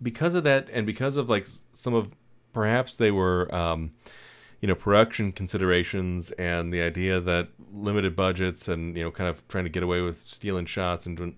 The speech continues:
doing some of these things, doing those really, really long shots down the street because they're just kind of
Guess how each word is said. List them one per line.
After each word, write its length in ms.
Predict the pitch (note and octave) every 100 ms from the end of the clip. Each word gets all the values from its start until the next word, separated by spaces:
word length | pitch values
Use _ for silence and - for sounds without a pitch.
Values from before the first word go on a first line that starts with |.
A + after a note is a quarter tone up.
| F#2+
doing 180 | F#2
some 120 | E2+ F2+
of 40 |
these 120 | E2+ E2
things, 280 | F2 E2+ - - - - - - G2+
doing 560 | G2 G#2+ A2+ G#2+ G#2 - -
those 240 | G2 F2+
really, 200 | F#2+ G2+ G2
really 220 | G2 F#2
long 440 | F2 F#2 F#2+ G2
shots 360 | F2+ G2+ G2 F#2+
down 180 | G2+ F#2
the 60 |
street 340 | F2+ - F#2 F#2
because 480 | F2+ F2+ F2 D#2+ - - - _
they're 100 | F#2
just 140 | F2 -
kind 120 | F#2+
of 200 | E2